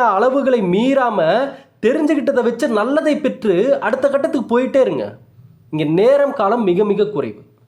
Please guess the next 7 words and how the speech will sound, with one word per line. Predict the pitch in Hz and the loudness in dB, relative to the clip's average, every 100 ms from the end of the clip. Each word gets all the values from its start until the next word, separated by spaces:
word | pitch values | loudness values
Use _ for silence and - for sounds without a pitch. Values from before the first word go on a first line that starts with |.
| _ _ _ _ _ _ _ _ _ 120 | _ _ _ _ _ _ _ _ _ -6
எந்த | 123 139 165 202 220 214 175 | -2 0 0 0 0 0 0
ஃபீல்டு | 185 202 185 | 0 0 0
எடுத்துக்கிட்டாலும், | 156 156 143 127 120 120 143 170 139 | -2 -4 -6 -4 -4 -4 -6 -6 -6
எந்த | 143 185 202 - | -6 -2 -4 -4
துறையை | 160 180 180 | -2 0 0
எடுத்துக்கிட்டாலும், | 143 139 139 123 123 151 190 139 | -2 -4 -6 -6 -6 -6 -6 -4
எந்த | 135 185 | -4 -2